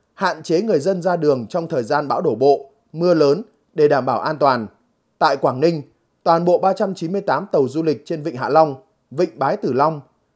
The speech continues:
chín mươi tám tàu chở khách tuyến đảo, năm nghìn năm trăm năm mươi sáu tàu cá trên địa bàn tỉnh đã nhận được thông tin bão về bão số ba. Đối với hai trăm năm mươi bảy tàu cá xa bờ,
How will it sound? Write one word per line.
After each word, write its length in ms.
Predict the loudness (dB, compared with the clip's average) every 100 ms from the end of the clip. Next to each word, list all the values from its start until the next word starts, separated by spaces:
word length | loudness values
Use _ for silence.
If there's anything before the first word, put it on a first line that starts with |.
| _ _
chín 220 | -6 -4
mươi 80 | -4
tám 260 | -2 -2 0
tàu 180 | -2 0
chở 140 | -2
khách 240 | -4 -6
tuyến 180 | -4 -2
đảo, 260 | 0 0 -2 -8 _ _ _ _
năm 260 | -4 -2 0
nghìn 220 | -2 -4
năm 140 | -6
trăm 200 | -4 -6
năm 120 | -4
mươi 100 | -6
sáu 220 | -4 -4 -2
tàu 200 | -2 -2
cá 340 | -2 -4 -6 -12 _
trên 180 | -4 -2
địa 100 | 0
bàn 180 | -2 -2
tỉnh 220 | -2 -2 -4 _ _ _ _
đã 160 | -2 -2
nhận 180 | 0 0
được 120 | 0
thông 160 | -2 -4
tin 180 | -4 -2
bão 300 | -2 -2 -4 _ -6
về 200 | -2 0
bão 160 | -2
số 160 | -2 2
ba. 320 | 4 2 0 _ _ _ -2
Đối 180 | 2 2
với 160 | 2
hai 140 | 2 0
trăm 200 | -2 -2
năm 80 | -2
mươi 100 | 0
bảy 160 | 0
tàu 200 | 0 -2
cá 200 | -2 -4
xa 180 | 0 2
bờ, 280 | 4 4